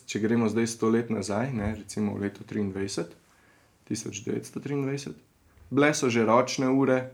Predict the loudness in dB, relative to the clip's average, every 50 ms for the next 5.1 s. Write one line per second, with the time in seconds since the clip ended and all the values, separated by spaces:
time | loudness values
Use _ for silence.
0 | -18 _ _ _ _ _ _ _ _ _ _ _ _ 0 0 2 2 2 2 2
1 | 2 4 6 6 6 4 4 2 2 4 4 4 4 4 2 2 2 2 4 4
2 | 6 6 6 6 4 4 4 2 2 2 4 4 4 2 0 -2 -4 -6 -6 -6
3 | -4 -2 -2 -2 -2 -2 -4 -2 0 2 2 4 4 4 2 2 0 0 0 2
4 | 2 2 2 2 0 0 -2 -2 0 0 0 -2 -4 -4 -2 0 2 4 4 4
5 | 2